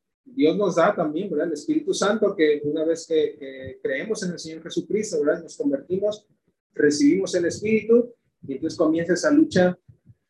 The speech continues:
espiritual entre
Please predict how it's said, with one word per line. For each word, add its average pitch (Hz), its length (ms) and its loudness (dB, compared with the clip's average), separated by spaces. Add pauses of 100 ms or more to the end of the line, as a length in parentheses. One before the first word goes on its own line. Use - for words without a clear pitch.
(140)
espiritual 127 800 2 (640)
entre 135 540 -4